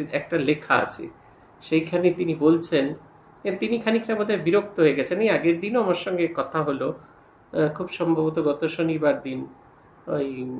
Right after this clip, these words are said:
Google Meet-এ ওনার সঙ্গে কথা হলো, তখন উনি বলছিলেন আমার সঙ্গে যে, "জানো তো, ওই exact শব্দগুলো ব্যবহার করবে,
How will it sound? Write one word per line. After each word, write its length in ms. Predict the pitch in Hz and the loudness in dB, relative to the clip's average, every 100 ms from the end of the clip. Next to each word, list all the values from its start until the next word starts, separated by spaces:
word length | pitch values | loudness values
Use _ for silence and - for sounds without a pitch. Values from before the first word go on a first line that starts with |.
| - - - | -10 -10 -4
Google 300 | 190 190 185 | -2 0 2
Meet-এ 500 | 170 165 151 120 - - | 2 2 2 0 0 -6
ওনার 160 | 147 139 | -6 -6
সঙ্গে 280 | - 143 - | -6 -8 -4
কথা 300 | 131 - 143 | -4 0 0
হলো, 180 | 123 123 | 0 -4
তখন 300 | 139 - 147 | -8 -8 -6
উনি 160 | 139 135 | -6 -2
বলছিলেন 480 | 151 151 151 143 131 | -2 -2 -8 -6 -6
আমার 180 | 127 | -6
সঙ্গে 320 | - - 127 - - - - - - - - | -10 -14 -12 -14 -16 -20 -20 -20 -20 -20 -4
যে, 440 | 165 160 175 165 156 | 2 4 6 6 6
"জানো 280 | 170 214 | 6 6
তো, 200 | 262 349 | 2 2
ওই 360 | 302 208 208 - - 165 - | 2 0 -2 -10 -12 -10 -6
exact 440 | 202 185 240 247 247 | -6 -2 4 4 2
শব্দগুলো 580 | - 196 - 180 175 160 | -2 -2 0 2 4 6
ব্যবহার 380 | 139 123 123 | 4 4 0
করবে, 440 | 110 117 110 98 | 0 -2 -2 -4